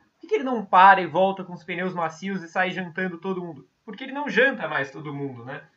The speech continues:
É, eu acho que esse, esse ponto que o Vitor levantou, Eve,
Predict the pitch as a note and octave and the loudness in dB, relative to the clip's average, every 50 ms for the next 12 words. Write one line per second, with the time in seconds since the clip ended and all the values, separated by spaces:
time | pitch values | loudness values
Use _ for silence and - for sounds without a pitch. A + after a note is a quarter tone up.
0 | _ _ _ - D3 C#3+ C#3+ C3+ C3 C3 B2+ B2 - D3 D#3 E3 F#3 F#3+ F#3 - | _ _ _ -6 -4 -2 0 0 -2 -2 -4 -6 -6 -4 -2 0 0 0 -2 -6
1 | - F#3+ F3 F3 F#3 F#3+ F#3+ - - E3+ F3+ F3+ F3+ - - G3 G3+ G3 - - | -8 -6 -6 -6 -6 -6 -8 -10 -12 -12 -12 -12 -12 -14 -14 -12 -12 -12 -12 -14
2 | F3+ E3 F#3+ F#3+ G#3 F#3 F#3 F#3 D#3+ D#3+ D3+ C#3 C#3+ G3 G#3 A3 F#3+ D#3+ C3+ C3 | -14 -12 -12 -12 -10 -10 -8 -8 -6 -6 -8 -8 -8 -6 -6 -4 -4 -4 -4 -6
3 | B2 A#2+ G#2+ | -8 -10 -16